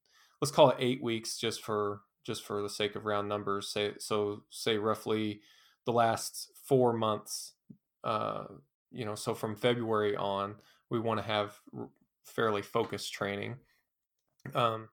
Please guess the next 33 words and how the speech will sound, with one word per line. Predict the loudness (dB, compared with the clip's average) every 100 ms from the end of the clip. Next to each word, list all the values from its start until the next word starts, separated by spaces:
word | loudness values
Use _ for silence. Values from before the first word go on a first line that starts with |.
| _ _ _
in, | -4 -4 -4
in | -4
this | -2 -4
particular | -6 -10 -8 -6 -4 -4
athlete's | -4 -8 -12 -12
case, | -12 -12 -14 -14
right? | -6 -4 -4 -10 -20 -20 -18
So | 2 4 4 0 2
up | 4 4
until | 0 0 0 2
then, | 2 2 0 -2 -10 -14 _ _
you | -2
know, | 0
we | 0 -2 -4
can | -8 -8 -2
be | 0
a | 4
lot | 4 2
more | -4
fluid. | -2 2 2 2
We | -2
can | -6
say, | -6 -2
"Well, | 2 4
your | 2
strength | -2 0 0 0
is | -8 -4
good. | 0 0 0
You're | -2
in |
a | -2
good | -6 -8
spot. | 2 6 6 4